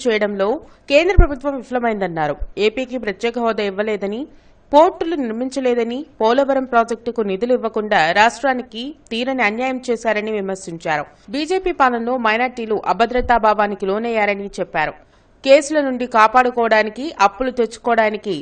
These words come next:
జగన్ మోడీని సపోర్ట్ చేస్తున్నారని తెలిపారు. అయితే ప్రశ్నించడానికి పవన్ కళ్యాణ్కి ఏమైందో అర్థం కావడం లేదన్నారు. జనసేనకు బీజేపీ ఎలాంటి రోడ్ మ్యాప్ ఇచ్చిందో నాదెళ్ల మనోహర్ సమాధానం చెప్పాలన్నారు. మోడీ అరాచక పరిపాలనపై ఇప్పటికైనా రాష్ట్రానికి చెందిన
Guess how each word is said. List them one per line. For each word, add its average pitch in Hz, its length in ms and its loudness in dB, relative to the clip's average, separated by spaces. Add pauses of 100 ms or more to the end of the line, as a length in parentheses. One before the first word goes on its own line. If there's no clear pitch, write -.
(140)
జగన్ 233 360 0
మోడీని 240 440 -2
సపోర్ట్ 262 380 0
చేస్తున్నారని 208 600 -4 (120)
తెలిపారు. 175 340 -2 (260)
అయితే 196 200 -2 (160)
ప్రశ్నించడానికి 285 720 -4
పవన్ 247 280 -2
కళ్యాణ్కి 226 480 -4
ఏమైందో 226 380 -4 (200)
అర్థం 190 320 -2
కావడం 208 340 2
లేదన్నారు. 156 460 -4 (440)
జనసేనకు 294 720 2 (140)
బీజేపీ 269 440 -2
ఎలాంటి 254 380 0
రోడ్ 233 300 0
మ్యాప్ 233 260 0
ఇచ్చిందో 214 360 -6 (140)
నాదెళ్ల 247 340 2 (100)
మనోహర్ 214 440 -4
సమాధానం 214 480 -4
చెప్పాలన్నారు. 180 600 -4 (420)
మోడీ 285 300 2 (120)
అరాచక 277 340 4 (140)
పరిపాలనపై 240 600 2 (120)
ఇప్పటికైనా 262 520 2
రాష్ట్రానికి 226 540 2
చెందిన 208 280 0